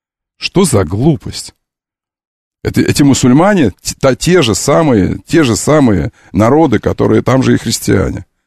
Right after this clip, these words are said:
С чего они вдруг заговорили по-арабски? Это что они? Э, э, ре-, речти многих языцах, что ли, научились? Это что, что за бред? Понимаешь?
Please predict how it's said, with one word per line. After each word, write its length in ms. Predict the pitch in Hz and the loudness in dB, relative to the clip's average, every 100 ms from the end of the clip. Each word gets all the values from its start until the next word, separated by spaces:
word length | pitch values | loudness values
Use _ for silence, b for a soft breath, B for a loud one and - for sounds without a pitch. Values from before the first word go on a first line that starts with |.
| _ _ _ | _ _ _
С 60 | - | -8
чего 420 | - - 156 190 | -2 0 2 4
они 140 | 135 107 | 4 2
вдруг 200 | 117 101 | 0 -2
заговорили 440 | 98 107 120 101 | 0 2 4 2
по-арабски? 580 | 95 104 117 95 - - _ _ _ _ _ _ _ _ | 2 0 2 -2 -6 -16 _ _ _ _ _ _ _ _
Это 180 | - 131 | -8 -4
что 280 | - - 113 | -2 0 0
они? 260 | 80 110 - _ _ _ _ _ | 0 -4 -10 _ _ _ _ _
Э, 180 | 73 82 - - | -8 -8 -10 -6
э, 480 | 92 87 82 90 90 b b | -4 -2 -2 -2 -4 b b
ре-, 260 | - 123 127 - | 0 2 2 0
речти 600 | 113 143 - - 165 139 b b | 2 2 0 0 2 2 b b
многих 460 | 110 147 160 139 151 | 2 2 2 0 0
языцах, 520 | 156 156 226 - - | 0 2 2 0 -4
что 160 | - 101 | -2 0
ли, 80 | |
научились? 540 | 87 98 98 78 73 - | 2 0 0 -4 -6 -8
Это 80 | - | -12
что, 160 | - | -10
что 220 | - - 170 | -10 -6 -2
за 160 | 95 | -2
бред? 420 | 104 135 117 82 - _ _ _ _ _ _ _ | 0 0 0 -2 -8 _ _ _ _ _ _ _
Понимаешь? 340 | 98 139 165 | 0 2 2